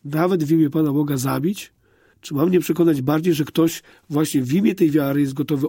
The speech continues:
oddać swoje życie, bo widzi zupełnie inne życie, ma inną perspektywę życia?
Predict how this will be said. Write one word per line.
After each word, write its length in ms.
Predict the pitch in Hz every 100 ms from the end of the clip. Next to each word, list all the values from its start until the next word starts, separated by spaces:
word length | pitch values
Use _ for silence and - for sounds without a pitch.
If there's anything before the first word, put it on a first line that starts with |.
| -
oddać 300 | 220 120 175
swoje 280 | - 143 127
życie, 420 | 123 120 - 147 - _ _ _ _
bo 100 | 151
widzi 240 | 135 160 160
zupełnie 400 | 139 156 151 160
inne 220 | 156 127
życie, 260 | 127 -
ma 160 | 127 139
inną 200 | 147 156
perspektywę 560 | 151 - 143 160 143 135
życia? 360 | 131 - 127